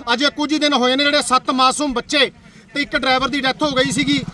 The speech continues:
ਤੇ ਬੀਤੇ ਦਿਨੀ ਦਾ ਪਤਾ ਲੱਗਿਆ ਕਿ ਦੋ ਬੱਚੇ ਵੀ ਭਾਖੜਾ ਦੇ ਵਿੱਚ ਵਹਿ ਗਏ ਸੀਗੇ। ਤੇ ਅੱਜ ਦੀ ਜਿਹੜੇ ਹੁਣ ਗੱਲ ਕੀਤੀ ਜਾਵੇ ਤਾਂ ਹੁਣ ਇੱਥੇ ਜਿੱਥੇ ਮਾਈਸਾ ਰੋਡ ਤੇ ਖੜੇ ਆ, ਦੋ ਬੱਚੇ ਤੇ ਇੱਕ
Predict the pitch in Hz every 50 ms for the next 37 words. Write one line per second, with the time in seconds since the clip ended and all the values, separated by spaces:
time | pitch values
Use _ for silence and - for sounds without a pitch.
0 | - - - - - - - 269 269 269 262 262 254 254 240 196 262 247 - 302
1 | 302 277 294 285 294 294 294 277 285 269 269 269 269 - 285 285 285 269 294 254
2 | 302 240 220 269 285 262 254 - - 294 294 294 - 311 294 269 220 254 277 269
3 | 269 277 262 - 285 247 269 285 294 285 277 277 214 214 269 254 262 - - -
4 | - - - - _ _ _ 277 277 277 277 277 269 262 262 196 277 269 294 294
5 | 277 294 294 294 269 262 277 262 247 269 269 277 233 262 262 - 294 285 277 277
6 | 269 277 269 277 285 269 240 262 277 262 - 285 285 220 262 285 285 262 262 254
7 | 233 - 294 277 269 277 254 - 294 277 - - 262 311 311 269 202 - - -
8 | - - - - - _ - - - - 180 - 269 277 294 294 254 262 247 -
9 | - 285 285 - - 294 269 - - 294 294 294